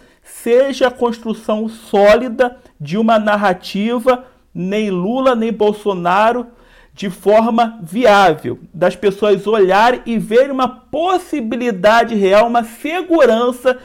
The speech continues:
de não votar nem no Lula e nem no Bolsonaro. É por isso que essa coalizão em torno do Ciro, na minha opinião, é fundamental. Nem tanto, embora importante, ah, só uma percentual de voto do, do Mandetta, percentual do voto fulano,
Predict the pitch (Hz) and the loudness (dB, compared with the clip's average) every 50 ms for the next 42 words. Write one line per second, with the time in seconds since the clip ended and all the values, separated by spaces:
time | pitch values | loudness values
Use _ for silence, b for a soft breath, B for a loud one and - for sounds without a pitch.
0 | B B B B B - 226 233 220 220 233 269 294 277 277 269 262 254 254 - | B B B B B -6 -4 0 0 2 2 2 0 0 2 2 2 2 2 2
1 | 208 185 180 180 185 196 208 220 220 226 226 214 196 196 202 214 226 240 240 262 | 2 2 2 0 -2 -4 -4 -4 -4 -4 -4 -4 -4 -4 -4 -2 0 0 -2 -2
2 | 254 - _ _ - 208 214 214 214 220 226 220 196 208 220 220 214 220 - 226 | -4 -12 _ _ -10 -6 -4 -2 0 0 -2 -2 -2 0 -2 -2 -2 -2 -4 -4
3 | 233 208 175 160 156 143 - b b b b b b b - 175 202 202 - - | -2 0 0 2 0 0 -2 b b b b b b b -2 -2 0 -2 -4 -2
4 | 208 190 180 196 254 285 - - - - 226 202 214 220 208 214 - - 262 269 | 2 2 2 2 0 -4 -6 -8 -8 -4 -2 -2 -2 -2 -4 -6 -6 -4 0 2
5 | 269 262 262 262 240 226 208 175 - 208 220 254 277 285 240 - - - 220 214 | 4 4 4 2 2 -2 -6 -8 -6 -4 -4 -2 -2 -4 -6 -10 -6 -4 -2 -2
6 | 214 196 190 190 190 - - - 190 220 240 240 233 220 220 202 220 233 226 240 | -2 -2 -4 -6 -8 -8 -10 -8 -8 -6 -6 -4 -2 -2 -2 -2 -4 -6 -6 -6
7 | 226 226 220 220 226 220 - 233 226 214 220 220 220 220 220 220 - 190 185 185 | -6 -4 -4 -4 -4 -6 -8 -6 -4 -4 -2 -2 -2 -4 -6 -4 -2 0 2 2
8 | 175 143 120 - B B B B B B B 190 214 262 311 294 247 - _ _ | 2 2 0 -4 B B B B B B B -4 -2 -2 -2 -2 -6 -12 _ _
9 | - 254 269 294 294 269 262 - - - 147 135 143 165 - - 208 208 196 165 | 0 2 2 4 2 0 0 -4 -10 -8 -8 -8 -8 -12 -14 -10 -8 -8 -6 -2
10 | 175 220 240 247 240 233 240 220 202 180 - - - - 226 247 254 233 208 - | 0 0 2 2 0 -2 -2 -2 -2 -2 -4 -6 -4 -4 -2 -2 -2 -4 -6 -8
11 | - - b b b b b - - 269 269 220 170 156 - - 202 220 226 226 | -12 -18 b b b b b -4 -2 0 2 2 0 -2 -2 -4 -4 -2 0 0
12 | 220 208 185 180 - - 190 185 - 196 190 196 - 190 190 190 185 180 175 - | 2 2 2 0 0 -2 -2 -2 -2 -4 -4 -2 -2 -2 -2 -2 -4 -6 -2 -2
13 | 180 180 180 190 180 180 175 160 156 147 151 151 160 147 139 131 135 160 185 202 | -2 -2 -2 -4 -6 -6 -6 -10 -12 -12 -12 -10 -8 -8 -10 -6 -2 2 4 4
14 | 196 175 160 - - - 160 139 151 - - 160 - - 175 - 180 175 175 165 | 4 2 0 -4 -4 -2 -2 -2 -2 -2 -6 -8 -6 -8 -6 -2 -2 -2 -2 -4
15 | 165 160 160 151 160 160 160 - - - 160 147 151 170 190 214 208 - - | -8 -8 -8 -4 -4 -4 -4 -6 -10 -8 -6 -4 0 2 2 2 0 0 -4